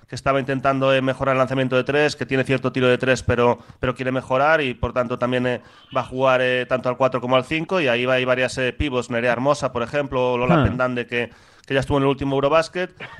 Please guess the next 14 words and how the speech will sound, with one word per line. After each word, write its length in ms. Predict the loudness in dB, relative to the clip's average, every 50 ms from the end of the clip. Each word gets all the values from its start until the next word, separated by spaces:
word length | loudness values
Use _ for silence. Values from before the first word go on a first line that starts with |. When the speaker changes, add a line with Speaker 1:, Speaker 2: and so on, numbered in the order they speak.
| -8
Speaker 1:
y 80 | -6 -6
esta 180 | -4 -2 0 0
Megan 260 | 2 2 2 2 2
Gustafsson, 680 | 2 0 -2 0 0 0 0 0 -2 -2 -2 -2 -2
pues 100 | -4 -6 -6
es 60 | -2
una 120 | -2 -2
jugadora 360 | 0 2 2 4 4 2 2 -2
que 100 | -4 -6
es 80 | -4 -4
cierto 240 | -4 -4 -4 -6
que 80 | -4 0
no 160 | 2 4 4
ha 220 | 4 4 2 0